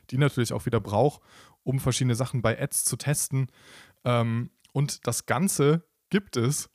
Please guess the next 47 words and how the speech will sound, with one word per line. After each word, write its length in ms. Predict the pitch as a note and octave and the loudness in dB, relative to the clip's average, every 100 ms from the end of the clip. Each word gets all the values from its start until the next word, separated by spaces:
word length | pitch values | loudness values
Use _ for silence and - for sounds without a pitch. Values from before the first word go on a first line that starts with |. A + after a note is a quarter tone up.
| _ | _
und 160 | A2 | -6
jetzt 220 | A#2+ B2+ - | -2 -2 0
kommt 200 | C3 A#2+ | -2 0
der, 260 | A2 A2 | 0 0
der, 480 | - A2+ G#2+ G#2+ A2+ - - | 0 0 0 0 -4 -10 -4
der 180 | G2+ - | -2 2
Hook, 180 | G#3 C#3+ | 0 2
die 120 | C3+ | 4
Hook, 240 | G#3 - - - - C3 - | 4 2 -12 -20 -16 -14 -2
ähm, 580 | B2+ B2+ B2 B2+ B2 - _ _ | 2 4 4 2 -2 -4 _ _
das 220 | - C#3 - | -6 -4 0
Ganze 260 | C#3 D3 | 0 2
gibt 180 | E3 - | -2 -2
es 100 | C3 | 0
jetzt 200 | D3+ - | 0 0
in 120 | B2 | -2
einem 460 | - B2 B2+ B2 A#2 | 0 2 2 2 0
Free 480 | - - F3 A3+ C4+ _ | -4 0 2 2 -4 _
Product, 420 | - D3+ D3 - | 2 4 2 0
in 120 | B2 | -2
einem 160 | A2+ A#2 | 0 0
Free 220 | - D3+ | 0 -2
Guide 280 | B2 B2+ - | 2 0 0
von 180 | A2 A#2 | -2 0
uns. 300 | A2 F3 - - - - _ | 2 0 -2 -18 -20 -20 _
Ähm, 420 | - A#2 A#2 A2+ A2+ | -2 0 2 0 -2
das 180 | A2+ | -2
würden 140 | D3 D3+ | 0 0
wir 40 | |
in 60 | B2 | 2
den 120 | A#2 | 0
Shownotes 440 | - F3+ D#3+ A2+ | 2 2 2 0
verlinken. 480 | - G2+ A2 C3+ F3 | -2 -2 -2 0 0
Also 180 | C3+ A2+ | 0 0
es 140 | A2+ | -2
ist 160 | A#2 - | -2 -2
ein 260 | A#2+ A#2 - | 0 0 -2
kleiner 280 | C#3 C#3+ | 0 0
Guide, 380 | A2+ A2 D3+ D#3+ | 2 2 0 -2
einfach, 420 | B2+ C3 C3+ - - | -4 -2 -2 -4 -8
ähm, 360 | A#2+ A#2 A#2 A2 | -4 -2 0 -2
wie 120 | A#2 | 0
man 320 | A2+ A2+ A#2 - | 2 0 0 -6
Social 460 | - - C#3+ A#2+ | -6 -2 0 0
Media 440 | B2+ C#3+ B2+ A#2+ A#2 - _ | 0 0 2 2 0 -10 _
Video 480 | A2 C#3 E3 C3+ C3+ | -2 0 2 2 2
Ads 340 | B2 C3 - | 0 -2 -4